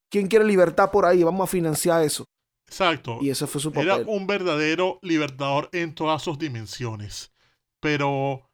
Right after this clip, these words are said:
Speaker 2: creo que esto es todo por ahora. ¿Qué más le queda a la gente por hacer después de vacilar este corillo, Dorian Márquez?
Speaker 1: Bueno, contagiarse del espíritu de Petión y ser solidario con ese like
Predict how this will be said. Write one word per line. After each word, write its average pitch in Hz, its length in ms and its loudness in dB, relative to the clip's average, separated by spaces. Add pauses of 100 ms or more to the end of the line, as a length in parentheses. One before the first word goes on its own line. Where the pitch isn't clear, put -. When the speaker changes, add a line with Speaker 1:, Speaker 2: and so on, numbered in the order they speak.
(140)
Speaker 2:
creo 226 180 -4
que - 100 -16
esto 233 100 -6
es 202 80 -10
todo 226 300 -4
por 190 180 -2
ahora. 110 580 -4 (280)
¿Qué 202 120 -4
más 226 160 -4
le 240 120 -6
queda 208 360 -2
a 185 160 -8
la 131 140 -2
gente 147 680 -6 (320)
por 139 140 -4
hacer 135 400 -4
después 151 300 -6
de 160 80 -4
vacilar 131 380 -6
este 143 380 -8
corillo, 120 480 -6
Dorian 110 280 -8
Márquez? 120 500 -12 (400)
Speaker 1:
Bueno, 139 720 2
contagiarse 160 640 4
del 214 120 4
espíritu 202 500 2
de 196 100 8
Petión 180 500 4
y 156 60 0
ser 160 160 2
solidario 151 580 2
con 143 180 -2
ese 139 180 -2
like 123 480 0